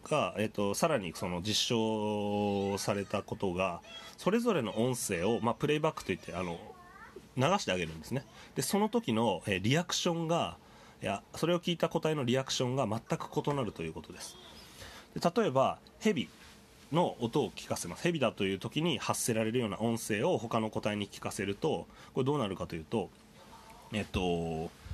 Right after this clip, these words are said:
藪の中にいた、あの、やつは一斉にこう開けた場所に、えー、逃げたりとか、まあ、木の上に登ったりとか、まあ、そういう風な行動を行います。で、それに対して、ワシだっていう、そのワシの時に、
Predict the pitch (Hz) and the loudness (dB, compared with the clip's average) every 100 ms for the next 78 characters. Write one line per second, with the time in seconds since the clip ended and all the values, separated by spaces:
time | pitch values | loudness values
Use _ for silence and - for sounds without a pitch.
0 | - - - - 131 190 208 208 226 120 | -12 -14 -12 0 2 4 2 2 2 0
1 | 98 95 98 - - - 117 - - - | 0 0 0 0 -6 -12 -12 -12 -20 -16
2 | - 101 90 87 - - - - - - | -4 -2 0 -2 -6 -16 -20 -20 -20 -6
3 | - 104 92 95 85 - 85 - 160 156 | -4 -2 0 0 0 -2 0 2 2 2
4 | 139 - 165 170 113 87 85 92 78 - | 0 2 2 2 -2 -2 -2 -4 -6 -4
5 | 104 95 98 95 85 80 - - 131 98 | 0 2 2 2 0 -6 -6 -2 -2 0
6 | 127 - 156 101 107 117 87 90 90 95 | -2 0 0 2 0 0 -2 -2 -2 -4
7 | 82 - - 98 80 - - - 135 180 | -4 -6 -4 -4 -4 -12 -8 -2 0 2
8 | 185 185 196 180 117 135 85 - 104 92 | 2 2 0 0 2 0 -2 0 0 2
9 | 98 101 87 - 85 80 - - - - | 0 0 -2 -4 -6 -8 -14 -16 -16 -20
10 | - - - - - - - - - 185 | -20 -20 -20 -20 -16 -14 -14 -10 -2 0
11 | 190 180 165 - 104 110 202 190 175 - | 2 0 0 0 2 2 2 2 0 -2
12 | 98 113 101 120 185 190 196 - 131 98 | -2 2 2 2 2 2 0 0 0 -2